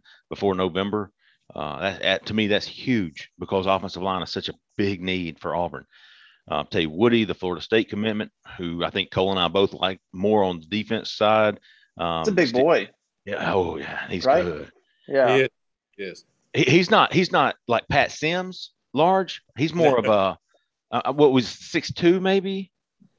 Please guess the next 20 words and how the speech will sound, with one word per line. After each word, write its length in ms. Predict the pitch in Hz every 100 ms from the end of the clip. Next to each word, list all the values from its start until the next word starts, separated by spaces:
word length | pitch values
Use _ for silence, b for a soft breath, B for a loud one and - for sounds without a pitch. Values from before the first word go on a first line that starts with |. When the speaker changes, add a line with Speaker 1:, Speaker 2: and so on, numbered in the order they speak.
| 139
Speaker 3:
Yeah, 300 | 151 160 147
he's 140 | 170
probably 360 | - 160 131 131
in 100 | 123
the 40 |
six 300 | - 135 127
two 260 | - 127 123
range, 400 | 120 117 117 113
about 280 | 104 113 110
maybe 240 | 113 110
two 220 | 107 - 113
seventy-five, 640 | - 117 110 - 110 110
two 220 | - 104
eighty 180 | 101 98
right 220 | 92 92
now. 240 | 85 92 110 _ _ _ _
Speaker 1:
Tyrone 340 | - 151 165 139
Truesdale, 520 | - 156 170 185 185
Speaker 2:
Okay. 60 | 180
Speaker 1:
maybe? 400 | 185 185 202